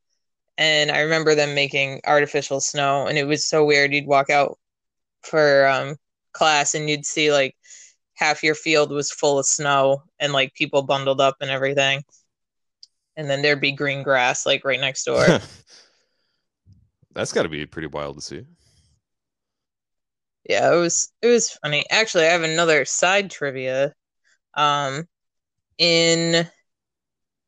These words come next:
Speaker 1: The Bodyguard or The Preacher's Wife, I, one of those Whitney Houston mo-, movies. I can't remember
Speaker 2: Mm-hmm.
Speaker 1: which one.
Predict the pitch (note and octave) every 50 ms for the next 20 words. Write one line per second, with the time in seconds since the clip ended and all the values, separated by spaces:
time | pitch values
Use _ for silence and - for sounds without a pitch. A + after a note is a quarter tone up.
0 | _ _ _ _ _ _ _ _ _ _ _ _ _ _ _ _ _ _ _ _
1 | _ _ - D#3 D3 - _ - D3 C#3+ D#3 E3 F#3 G3 G3+ G#3+ A3+ A3 A#3 A#3+
2 | B3 B3 B3+ B3+ A#3+ - - - F3 F3 F3 E3+ E3 D#3+ E3 D#3 - - - F3
3 | E3+ E3 - - D3 C#3+ - - C3 B2+ B2+ B2 C3 - - - D#3+ E3 E3+ F3+
4 | G#3 A3 A3+ A3 G#3 F3+ E3 F3 D#3+ D#3 D#3 D3 D3 D3 D3 - - F3 D#3+ D#3+
5 | D#3+ E3 E3+ - - F3 F3 F3 F#3+ F#3+ G3 G#3 - - - _ _ _ - -
6 | - - _ _ _ - D#3 - F3 E3 E3 E3 D#3 D#3 D3+ D3 D3 - - -
7 | C#3 C3+ C3+ D3 E3